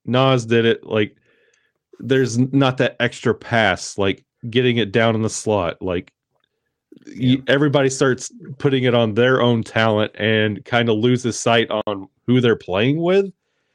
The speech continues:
Speaker 1: and everybody feels like it's on them to win the game, and it's not a team effort, and it felt very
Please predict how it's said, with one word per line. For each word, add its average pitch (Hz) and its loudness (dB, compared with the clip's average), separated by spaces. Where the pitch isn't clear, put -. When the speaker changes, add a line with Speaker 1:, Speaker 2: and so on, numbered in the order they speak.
Speaker 1:
and 113 0
everybody 123 2
feels 127 0
like 120 0
it's 117 -4
on 120 2
them 107 0
to - -4
win 107 -2
the 101 0
game, 98 -2
and 104 0
it's - -6
not 113 2
a 92 0
team 139 0
effort, 98 -2
and 98 -2
it 101 -4
felt 110 -2
very 107 2